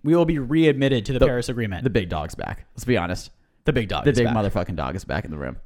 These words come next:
Speaker 1: Not only that, but it shows the world that, you know, the United, United States is serious about climate change,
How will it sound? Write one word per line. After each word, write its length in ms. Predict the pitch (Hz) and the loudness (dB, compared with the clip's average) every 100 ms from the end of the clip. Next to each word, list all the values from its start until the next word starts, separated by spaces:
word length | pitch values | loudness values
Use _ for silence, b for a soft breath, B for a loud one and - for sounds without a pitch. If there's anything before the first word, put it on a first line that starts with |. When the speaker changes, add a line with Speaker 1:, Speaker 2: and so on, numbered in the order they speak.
| - | 0
Speaker 1:
Not 180 | 190 233 | 4 4
only 160 | 262 | 4
that, 280 | 196 160 156 | 4 4 6
but 480 | 160 139 120 - _ | 4 4 4 -2 _
it 220 | 175 175 - | 2 2 2
shows 460 | - 196 185 180 | 2 6 6 4
the 80 | 160 | 2
world 240 | 135 139 | 4 4
that, 80 | 135 | 4
you 100 | 139 | 0
know, 120 | 135 | -2
the 80 | 123 | -2
United, 320 | 143 131 120 - | 0 0 0 -4
United 360 | 156 160 147 | 0 2 2
States 220 | 127 143 - | 2 0 0
is 80 | 117 | -8
serious 440 | - 156 143 139 | -2 0 2 0
about 240 | 135 113 - | 0 -2 0
climate 340 | 160 147 147 | -2 0 -2
change, 420 | - 139 131 - | -2 -2 -2 -6